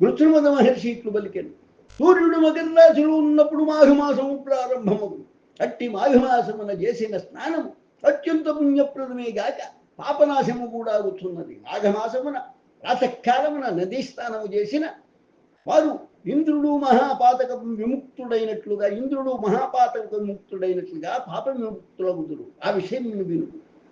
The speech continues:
పూర్వం తుంగభద్ర నదీ తీరమున అన్ని వేదములను చదివిన మిత్రవిందుడను ముని ఒకడు ఆశ్రమం నిర్మించుకొని ఉండేది.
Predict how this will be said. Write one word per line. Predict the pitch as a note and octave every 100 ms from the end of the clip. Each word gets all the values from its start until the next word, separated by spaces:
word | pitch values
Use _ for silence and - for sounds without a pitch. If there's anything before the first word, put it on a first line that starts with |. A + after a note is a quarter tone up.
| -
పూర్వం | D4+ D4+ A3+ - - _ _ -
తుంగభద్ర | C#4+ D4+ C4+ A3 A3+ G#3+ G3
నదీ | F3+ B3 A3+
తీరమున | F#3+ F#3+ G3 D4 - _ _ _ _ -
అన్ని | C#4 A#3
వేదములను | B3 C#4+ B3 A#3 A3
చదివిన | G3 G3 G3 F#3 D#3+
మిత్రవిందుడను | E3 - A#3 G#3+ G3+ F3+ F3 F3 G#3 C#4
ముని | F#3 F3 A#3+
ఒకడు | F#3+ F3+ E3 F3+ -
ఆశ్రమం | D#3 A#3+ - A#3+ G#3 G3 F3+
నిర్మించుకొని | D#3+ A#3 A#3+ G3 F3 E3+ D#3+
ఉండేది. | - -